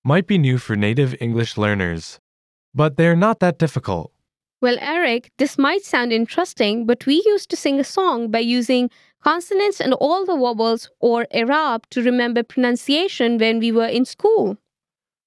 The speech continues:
Speaker 1: Really? That sounds like fun. You should definitely sing it to me sometime.
Speaker 2: Sure thing.
Speaker 1: Listeners, now you can all try placing Arab with the next consonant and check how you pronounce them.
Speaker 2: Right.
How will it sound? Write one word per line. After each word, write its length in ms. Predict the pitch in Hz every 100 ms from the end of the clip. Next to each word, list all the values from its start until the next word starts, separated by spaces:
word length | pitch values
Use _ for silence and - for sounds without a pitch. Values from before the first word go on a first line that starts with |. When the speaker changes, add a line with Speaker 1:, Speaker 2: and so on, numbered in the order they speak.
| _
Speaker 1:
Really? 400 | 123 117 170 247 226
That 140 | - 165
sounds 200 | 233 214
like 140 | 196
fun. 400 | - 220 208 87 _ _ _ _
You 120 | 131
should 240 | 143 160 131
definitely 400 | 196 - 135 117
sing 220 | - 202
it 120 | 131
to 80 | 107
me 100 | 98
sometime. 600 | 90 98 90 101 95 90
Speaker 2:
Sure 280 | 95 247 240
thing. 360 | 233 339 320 240 _ _ _ _ _ _ _ _ _ -
Speaker 1:
Listeners, 640 | 196 - 120 107 104 - _ _ _
now 200 | 120 127
you 180 | 190 208
can 160 | 226
all 240 | 190 131 147
try 220 | - 120
placing 420 | - 117 113 117
Arab 500 | 107 117 113 92 95
with 140 | 110 104
the 80 |
next 320 | 110 117 151 -
consonant 520 | 156 170 90 87 - _ _ _ -
and 180 | 131 131
check 300 | - 220 -
how 140 | -
you 160 | 143 147
pronounce 440 | - 127 107 101
them. 340 | - 87 80 85 _ _ -
Speaker 2:
Right. 420 | 262 254 196